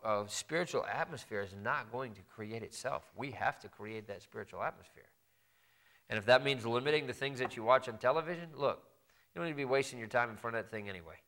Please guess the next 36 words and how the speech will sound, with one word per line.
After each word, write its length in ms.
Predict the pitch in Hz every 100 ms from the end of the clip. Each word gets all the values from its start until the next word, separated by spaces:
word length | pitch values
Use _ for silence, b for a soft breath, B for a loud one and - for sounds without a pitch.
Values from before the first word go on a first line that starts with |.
| b
I 160 | - 226
have 200 | 180 170
a 60 |
T 200 | 123 135
V. 160 | 117 107
I'm 120 | 95
not 160 | 127 120
telling 300 | 135 131 120
you, 240 | 117 113 117
you 100 | 117
know, 120 | 104
go 280 | 92 120 104 - _
smash 400 | - - 120 117
your 100 | 117
T 200 | 101 123
V 160 | 113 113
or 60 | 107
whatever 360 | 104 107 98
else. 260 | 90 - - b b b -
But 100 | 139
the 60 |
things 260 | 123 208 190
that 100 | 165
we 100 | 143
watch, 480 | 120 123 139 - - b b b - - _
basketball 640 | - 131 131 131 120 127 120
games, 600 | 120 120 120 120 - - _ _ _ _ _ _ -
college 420 | 127 117 110 92
basketball, 340 | 101 98 - 107
I 80 |
can't 140 | - 101
stand 320 | - 113 101
the 60 | 95
N 120 | 95
B 80 | 95
A. 180 | 92